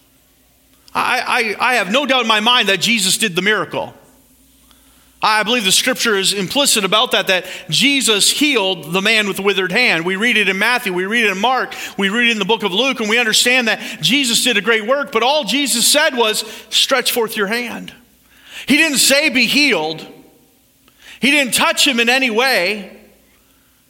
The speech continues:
He, he didn't do some faith healing thing and slap him in the forehead.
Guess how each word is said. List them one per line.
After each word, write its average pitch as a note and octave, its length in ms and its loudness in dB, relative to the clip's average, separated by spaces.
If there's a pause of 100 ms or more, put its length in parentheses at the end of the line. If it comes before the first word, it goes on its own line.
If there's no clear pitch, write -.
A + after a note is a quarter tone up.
(380)
He, C#4+ 240 4
he D4 80 4
didn't D4 180 4
do C#4+ 140 2
some B3+ 240 2
faith C#4+ 260 2
healing A#3 300 0
thing B3 300 2
and F#3 120 -2
slap B3+ 320 2
him B3 140 -2
in A3 80 0
the G3+ 80 -2
forehead. F#3 680 -4